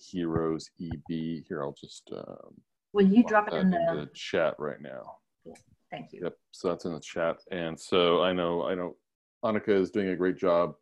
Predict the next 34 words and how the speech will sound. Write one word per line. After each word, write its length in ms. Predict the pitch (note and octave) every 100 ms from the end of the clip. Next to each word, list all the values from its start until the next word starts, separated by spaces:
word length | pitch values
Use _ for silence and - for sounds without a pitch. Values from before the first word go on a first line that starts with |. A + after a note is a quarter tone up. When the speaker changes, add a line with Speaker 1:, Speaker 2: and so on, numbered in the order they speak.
| _ _
Speaker 1:
tweet-, 640 | - - - F2 G2 F#2 -
tweeting 320 | - G2+ F#2+
and 100 | F2+
retweeting 440 | F2 - F#2+ F2+
from 260 | - E2+ D#2+
Social 300 | - D#2+ E2+
Ventures 540 | E2+ E2+ F2 E2 E2 - _ _ _ _
accounts. 560 | F2+ - F#2+ E2+ E2 -
I'm 180 | F2+ F2+
doing 240 | F2+ E2+
some 340 | - - F2+ E2
from 180 | - D2+
my 160 | D#2+ D#2+
personal 380 | - F2+ F#2 E2
account, 320 | E2 E2+ D#2 -
plus 280 | F2 - -
from 300 | E2 D2+ D2+ -
Ecosystem 520 | - D#2 D#2+ - D2+
Builder 180 | D2 D2
Hub's 380 | D#2 D2 - - _ _ _ _
account. 380 | - F2 D#2 D2 - _ _ _ _ _ -
Um, 360 | D2 C#2+ C#2 D2
I'm 120 | E2+
not 140 | E2+
a 40 | D#2
big 180 | D2+ -
Facebook 520 | - D#2+ - - -
user, 300 | D2+ D2 D2+
so 300 | - D2 C#2
I 80 | C#2+
don't 180 | D2+
do 100 | -
much 260 | C#2+ C#2 -
there. 260 | - D2